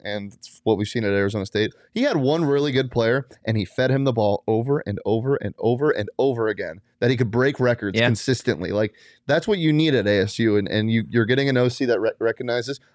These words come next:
Speaker 1: "Oh, this is my best guy. Let's get him open in space, and let's just see what he can do with the football."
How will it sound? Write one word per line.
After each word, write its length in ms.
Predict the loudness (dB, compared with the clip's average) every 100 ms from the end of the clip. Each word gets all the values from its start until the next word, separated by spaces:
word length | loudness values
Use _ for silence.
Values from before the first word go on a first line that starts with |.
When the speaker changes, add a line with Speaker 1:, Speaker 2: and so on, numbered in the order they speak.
| -4
Speaker 1:
"Oh, 220 | 0 2
this 240 | 2 -2 -2
is 100 | -2
my 140 | 0
best 280 | 2 0 0
guy. 360 | 0 0 -2 -4 -10
Let's 200 | -2 -2
get 140 | 2 2
him 120 | 4
open 240 | 2 2
in 80 | -2
space, 400 | -2 0 0 0
and 140 | -2 -2
let's 160 | -2
just 180 | -4 -4
see 100 | -2
what 140 | 0
he 60 | 0
can 120 | 0
do 100 | -2
with 100 | -2
the 60 | -2
football." 440 | -4 0 -2 -2